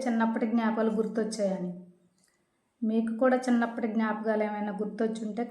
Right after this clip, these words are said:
కామెంట్ బాక్స్లో కామెంట్ చేయండి. మీరు కూడా మ్యాంగోలో ఇలా ఉప్పు కారం చల్లి మామిడికాయ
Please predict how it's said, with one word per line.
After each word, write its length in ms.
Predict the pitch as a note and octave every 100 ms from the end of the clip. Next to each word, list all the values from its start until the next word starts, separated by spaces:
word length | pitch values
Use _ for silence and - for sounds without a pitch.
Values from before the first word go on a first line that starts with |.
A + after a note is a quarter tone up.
| A3
కామెంట్ 340 | G#3 G#3 G3
బాక్స్లో 280 | G#3+ G#3 A3 G#3
కామెంట్ 340 | G3 G#3 G#3 G3
చేయండి. 380 | G3 F#3+ F#3+ A#3+ - - - - _ _ _ _ _ _ _ -
మీరు 240 | A#3 A#3 A3+
కూడా 160 | A#3 A#3 A3+
మ్యాంగోలో 400 | A3 G#3+ A3 A3 A3
ఇలా 100 | G#3+ G3+
ఉప్పు 220 | G3+ - A3+ A3
కారం 320 | G#3 G3+ G#3 - - - _ -
చల్లి 360 | G#3+ G3 G3 G3+ G3+ - - _ _ _ -
మామిడికాయ 420 | G#3+ G#3 G3+ G#3+